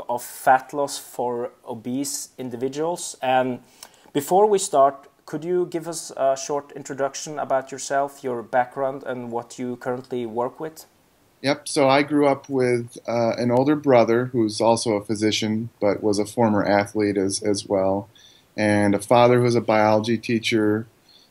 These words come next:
Speaker 2: who also was the wrestling coach. So I had, uh,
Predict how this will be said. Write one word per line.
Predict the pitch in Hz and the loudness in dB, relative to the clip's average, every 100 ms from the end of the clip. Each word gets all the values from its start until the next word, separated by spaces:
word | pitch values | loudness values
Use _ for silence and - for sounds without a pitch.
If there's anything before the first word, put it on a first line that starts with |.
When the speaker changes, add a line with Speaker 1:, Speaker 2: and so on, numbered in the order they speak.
| _ - | _ -6
Speaker 2:
who | 120 107 104 104 - | 0 2 2 2 4
also | 117 113 120 | 4 4 4
was | 110 107 | 2 4
the | |
wrestling | 117 151 - 139 113 | 4 4 4 2 2
coach. | 104 98 - - - - | 2 0 -2 -8 -8 -10
So | - 107 101 | -4 0 2
I | 107 | 2
had, | 107 104 | 2 2
uh, | 104 95 | 2 0